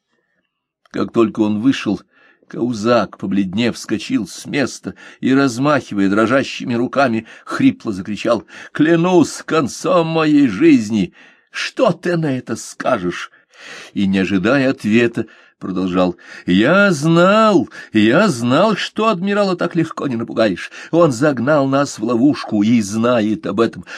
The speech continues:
а ты своим идиотским письмом обрек всех на гибель". "Ты кончил?" спокойно спросил Блант, когда француз остановился, чтобы передохнуть.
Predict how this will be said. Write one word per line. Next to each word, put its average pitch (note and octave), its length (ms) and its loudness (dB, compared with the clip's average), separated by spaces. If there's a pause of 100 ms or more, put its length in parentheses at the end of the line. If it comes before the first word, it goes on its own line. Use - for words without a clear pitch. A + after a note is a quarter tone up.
а G3 160 2
ты F3 340 -2
своим C3 540 -4
идиотским E3+ 720 0
письмом F3 580 -4 (180)
обрек C#3+ 520 2
всех - 420 -6
на G#2 140 -6
гибель". - 400 -4 (840)
"Ты E2+ 220 -4
кончил?" F3+ 720 -6 (920)
спокойно F#2+ 540 0
спросил F#2 500 -2
Блант, G2 420 0
когда F#2+ 300 -2
француз F#2+ 500 -6
остановился, F#2+ 680 -4
чтобы - 240 -12
передохнуть. F2+ 640 -10